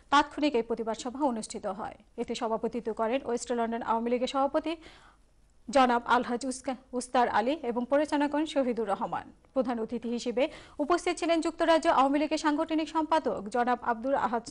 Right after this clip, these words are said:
চৌধুরী। সভায় আরও বক্তব্য রাখেন আব্দুল হান্নান, তারাউল ইসলাম, হিফাজুর রহমান, অ্যাডভোকেট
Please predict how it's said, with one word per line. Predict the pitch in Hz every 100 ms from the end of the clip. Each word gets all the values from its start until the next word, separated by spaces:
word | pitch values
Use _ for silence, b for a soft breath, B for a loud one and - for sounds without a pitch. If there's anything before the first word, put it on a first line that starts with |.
| -
চৌধুরী। | 240 208 214 - -
সভায় | - 220 233
আরও | 208 220
বক্তব্য | 220 - 240 240
রাখেন | 233 262 277 B B B
আব্দুল | 269 247 320
হান্নান, | 294 277 302
তারাউল | 302 240 233 233
ইসলাম, | 233 - 254 269 -
হিফাজুর | 254 247 226 240 233 B B -
রহমান, | 233 247 269 285
অ্যাডভোকেট | 214 190 240 247 247